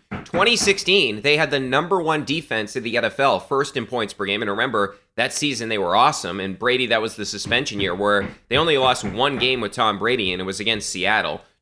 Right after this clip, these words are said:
Twenty eighteen, where they won the Super Bowl, seventh in points, and they were awesome, of course, against Jared Goff. So he put together, and I, I know Goff's not great, but the point is they were great against, against McVay, I should say.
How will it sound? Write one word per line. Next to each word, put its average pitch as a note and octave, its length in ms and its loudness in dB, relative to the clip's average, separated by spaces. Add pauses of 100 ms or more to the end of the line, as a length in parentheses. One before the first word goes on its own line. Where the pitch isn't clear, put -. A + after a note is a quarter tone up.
(100)
Twenty D#3+ 260 0
eighteen, C#3 540 -2
where A#2+ 140 0
they A2+ 80 2
won A#2+ 160 0
the G#2+ 60 -4
Super A2+ 220 -4
Bowl, A#2 140 0
seventh D#3+ 380 -2
in F#2 80 -8
points, F2 320 -6
and A2 80 -6
they B2 60 2
were A2+ 160 2
awesome, A#2+ 360 2
of F#2 120 -10
course, F#2+ 260 -4
against G2 320 -6
Jared F#2+ 280 0
Goff. G#2+ 340 4 (380)
So E3 120 0
he D#3+ 100 2
put G3+ 260 0
together, C#3 440 2
and G2 260 -2
I, G2+ 120 0
I F#2+ 80 0
know F#2+ 120 0
Goff's F2 460 0
not F2+ 180 -8
great, G#2 260 -2
but F#2 200 -6
the B2+ 80 -2
point D3 260 2
is G2 180 0
they A2 120 2
were G2+ 100 2
great G#2 220 0
against, F#2 240 -2 (180)
against F#2 400 -2
McVay, F2+ 340 -2
I D2 120 -4
should - 180 -16
say. C2+ 240 -8